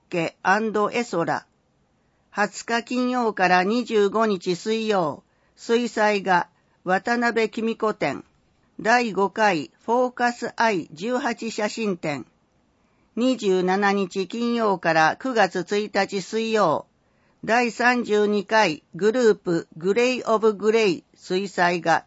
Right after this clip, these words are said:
展。第三十七回、全日本写真連盟、枚方写真クラブ展。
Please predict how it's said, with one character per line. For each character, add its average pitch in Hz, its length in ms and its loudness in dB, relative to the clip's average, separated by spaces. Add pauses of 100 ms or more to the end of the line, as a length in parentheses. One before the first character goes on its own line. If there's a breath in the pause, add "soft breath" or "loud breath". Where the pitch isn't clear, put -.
(120)
展。 151 300 -4 (720)
第 226 280 2
三 247 320 0
十 202 280 2
七 202 280 2
回、 190 360 0 (160)
全 233 340 0
日 233 80 0
本 196 300 0
写 185 180 -2
真 247 320 -2
連 226 300 0
盟、 147 340 -4 (240)
枚 233 300 -2
方 214 280 2
写 208 180 -2
真 254 280 -4
ク 240 100 0
ラ 226 140 6
ブ 220 140 0
展。 143 360 -4